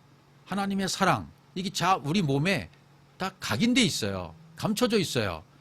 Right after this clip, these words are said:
새겨져 있어요. 그러니까 이렇게 깨달아야만 드러나거든요. 여기 지존자의 아들들이라 이렇게 좀 표현되어 있잖아요. 그러니까 지존자의 아들이 됐다는 얘기 뭐예요? 하나님의 아들,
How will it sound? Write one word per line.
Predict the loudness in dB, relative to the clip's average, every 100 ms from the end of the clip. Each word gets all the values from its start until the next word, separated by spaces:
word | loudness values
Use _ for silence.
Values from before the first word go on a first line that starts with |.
| _
새겨져 | -10 -2 0 2 2
있어요. | 0 -2 -4 -6 -14 -20 -20 _
그러니까 | 0 0
이렇게 | 0 -2
깨달아야만 | -2 0 2 2 4 4
드러나거든요. | 4 4 4 4 0 0 -4 -8 -20 -20 -20 -8
여기 | -4 -2
지존자의 | 0 0 2 2 2 2
아들들이라 | 2 2 2 2 2 0 -2 -8 -18 -20 -20 -8
이렇게 | -4 0
좀 | 2 0
표현되어 | 0 0 2 0 -2 -6
있잖아요. | -8 -4 -4 -4 -8 -16 -20 -20 -20 -8
그러니까 | -4 -2
지존자의 | 4 4 6 4
아들이 | 4 0 0
됐다는 | 0 2 0 0
얘기 | -2
뭐예요? | -2 -2 -4 -8 -18 -20 -8
하나님의 | -2 0 2 0
아들, | 0 2 2 0 -4